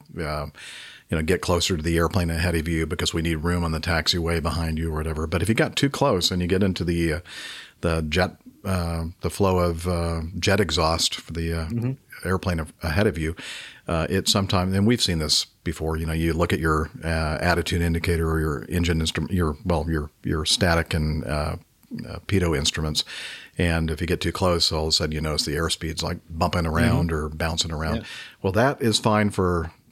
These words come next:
Speaker 1: most of the modern systems out there, but for these ahars systems, it was not good. And half the time it would just dump everything.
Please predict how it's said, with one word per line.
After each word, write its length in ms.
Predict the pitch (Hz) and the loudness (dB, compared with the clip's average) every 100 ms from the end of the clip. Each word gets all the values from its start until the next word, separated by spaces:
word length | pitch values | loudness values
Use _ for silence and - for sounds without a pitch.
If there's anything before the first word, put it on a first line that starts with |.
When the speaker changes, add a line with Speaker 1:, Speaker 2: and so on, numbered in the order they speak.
| - | -10
Speaker 1:
most 380 | 92 92 101 - | 0 2 4 2
of 100 | 92 | 0
the 100 | 82 | 0
modern 580 | 82 87 90 87 78 82 - - | 0 2 2 0 -2 -4 -10 -6
systems 500 | - 107 - 82 76 | 2 2 2 -2 0
out 200 | 78 71 | -2 -2
there, 180 | 80 76 | -4 -4
but 160 | 76 | -6
for 100 | - | -4
these 200 | 85 85 | -2 0
ahars 420 | 87 95 104 104 | 2 2 2 2
systems, 520 | 101 104 - 107 110 - - - - - _ | 2 0 0 2 0 -4 -10 -18 -18 -20 _
it 120 | 90 80 | -2 0
was 160 | 80 | 2
not 220 | 82 76 | 2 2
good. 260 | - 65 - - | 0 -4 -6 -6
And 340 | 87 82 78 | -2 0 0
half 300 | 71 101 - | 0 0 0
the 80 | 98 | 0
time 320 | - 90 85 | 2 4 2
it 100 | 80 | 2
would 140 | 69 76 | 0 -2
just 240 | 76 76 | -2 0
dump 260 | 82 78 - | 0 2 0
everything. 440 | - - - | -4 -8 -12